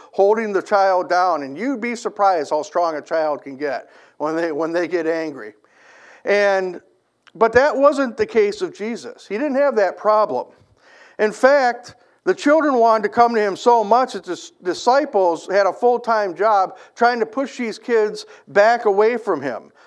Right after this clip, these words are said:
because they saw this as an interruption to his ministry and an interruption to his teaching.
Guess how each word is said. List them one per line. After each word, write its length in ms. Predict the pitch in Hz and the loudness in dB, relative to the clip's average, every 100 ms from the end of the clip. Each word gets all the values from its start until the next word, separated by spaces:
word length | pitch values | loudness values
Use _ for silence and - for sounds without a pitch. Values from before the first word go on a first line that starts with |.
| _ | _
because 260 | 175 202 190 | -2 0 2
they 160 | 269 | -2
saw 320 | 294 269 233 | 0 2 2
this 240 | 208 214 214 | 2 0 -2
as 160 | 185 | -2
an 240 | 185 170 165 - - - | 0 0 -2 -10 -10 -2
interruption 640 | 233 226 220 247 247 220 | 0 2 2 2 -2 -6
to 80 | 190 | -4
his 280 | 180 175 151 | -2 -2 -4
ministry 560 | 185 233 226 - 202 165 | -4 -4 -4 -4 -2 -2
and 100 | 156 | -2
an 60 | |
interruption 520 | 214 208 214 220 196 180 | -2 2 2 0 -6 -4
to 60 | |
his 180 | 156 147 | -4 -6
teaching. 640 | - 247 254 - 139 107 | -6 -6 -6 -8 -10 -12